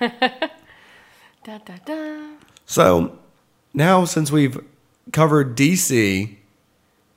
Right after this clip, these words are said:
Speaker 2: and we kinda technically covered Marvel by talking about Star Wars, let's talk some more Marvel, but
Speaker 1: That's
Speaker 2: in
Speaker 1: still
Speaker 2: the
Speaker 1: weird to think about.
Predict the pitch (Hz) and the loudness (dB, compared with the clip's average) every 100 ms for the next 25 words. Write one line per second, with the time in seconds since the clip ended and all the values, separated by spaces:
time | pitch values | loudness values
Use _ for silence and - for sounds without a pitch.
0 | _ _ _ _ - 123 135 139 160 185 | _ _ _ _ -2 0 2 0 2 2
1 | 180 180 131 135 127 127 110 101 95 95 | 2 0 0 0 2 0 2 2 2 2
2 | 95 90 87 95 87 90 87 85 80 80 | 0 -2 0 -2 -2 -4 -2 -2 -2 -8
3 | _ _ _ _ _ _ _ _ - - | _ _ _ _ _ _ _ _ -12 -2
4 | 120 107 87 87 87 95 - _ _ - | 2 2 2 -2 -4 -8 -14 _ _ -6
5 | - - 165 151 - 120 110 147 135 92 | -4 2 2 2 -2 -2 2 2 4 2
6 | 95 98 98 98 - 107 107 107 107 107 | 2 2 0 -2 -4 -2 -2 0 0 0
7 | 202 196 190 185 - 175 170 175 165 87 | -2 -4 -6 -10 -14 -14 -12 -12 -12 -12